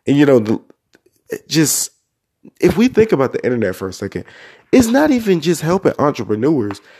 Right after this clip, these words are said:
It's just helping people in general who just wanna be successful. You know, in the old days,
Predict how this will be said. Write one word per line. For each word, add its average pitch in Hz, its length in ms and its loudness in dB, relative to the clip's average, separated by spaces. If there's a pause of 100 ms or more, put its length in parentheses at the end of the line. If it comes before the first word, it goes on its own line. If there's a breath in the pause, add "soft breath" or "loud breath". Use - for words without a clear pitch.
(200 soft breath)
It's - 200 -2
just 226 180 -2
helping 190 300 0
people 170 320 0
in 117 180 0
general 127 460 2
who 117 100 0
just 123 220 -4
wanna 107 160 -2
be 85 100 -10
successful. - 840 -4 (460 soft breath)
You 254 140 4
know, 202 140 6
in 139 80 4
the 95 120 0
old 254 320 4
days, 104 500 0